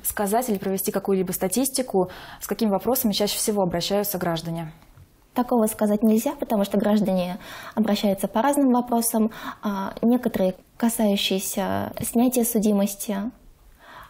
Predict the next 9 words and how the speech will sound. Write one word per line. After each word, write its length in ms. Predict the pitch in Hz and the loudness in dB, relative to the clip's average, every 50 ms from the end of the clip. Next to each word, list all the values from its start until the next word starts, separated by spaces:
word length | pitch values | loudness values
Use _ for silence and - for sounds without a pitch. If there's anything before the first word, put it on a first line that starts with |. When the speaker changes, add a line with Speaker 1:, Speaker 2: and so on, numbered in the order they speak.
| - - | -14 -8
Speaker 2:
а, 200 | - 196 190 190 | -6 -2 0 0
другие 280 | 185 220 240 233 269 254 | 2 4 4 4 4 4
обращаются, 1120 | 202 202 202 208 202 - 220 202 190 185 190 - - - 180 180 180 190 202 202 - 214 208 - - - - _ _ - - - - | 4 4 2 2 2 2 2 2 2 2 0 -2 -2 -2 -4 -4 -2 -2 -2 -2 -4 -6 -10 -12 -14 -20 -20 _ _ -20 -20 -20 -16
чтобы 300 | - - - 214 190 196 | -12 -6 -2 0 0 0
понять, 500 | 190 - 202 202 196 196 190 185 - - - - - - - - - - _ _ _ _ _ _ - - - - | 0 0 0 2 2 0 -2 -4 -8 -12 -20 -18 -18 -16 -16 -16 -16 -18 _ _ _ _ _ _ -20 -18 -10 -6
а, 500 | 208 202 185 180 180 175 - - - - - | -6 -4 -4 -4 -4 -6 -6 -6 -6 -4 -2
предусмотрена 680 | 202 214 202 247 240 - 254 240 226 226 196 196 190 | 0 0 2 0 0 2 2 2 2 4 2 2 2
ли 280 | 185 196 190 180 180 185 - - - - - - | 2 2 2 2 0 -2 -6 -12 -12 -10 -4 0
за 460 | 214 190 190 196 190 185 185 180 - | 2 2 4 4 4 4 2 0 -2